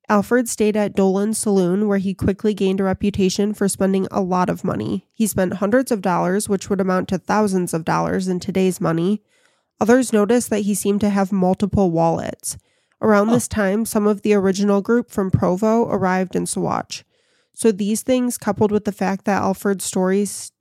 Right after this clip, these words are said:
Speaker 1: seemed to change every time he told it, made them very suspicious.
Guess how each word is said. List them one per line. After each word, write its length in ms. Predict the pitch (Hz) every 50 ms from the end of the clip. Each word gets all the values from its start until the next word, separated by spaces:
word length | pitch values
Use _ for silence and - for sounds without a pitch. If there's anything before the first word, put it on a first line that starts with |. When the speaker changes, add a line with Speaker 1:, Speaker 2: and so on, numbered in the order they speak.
| _ _
Speaker 1:
seemed 360 | - - 214 202 196 196 180
to 240 | - - - - 190
change 380 | - - 202 180 175 196 190
every 260 | - - 180 196 196
time 220 | 190 196 190 185 190
he 100 | 185 185
told 260 | 175 190 185 185 175
it, 260 | 185 208 214 214 - -
made 220 | - 202 190 175 180
them 180 | 185 190 196
very 280 | 185 196 180 175 180 180
suspicious. 840 | 180 - - 175 - - - 175 170 - - - - 196 - - -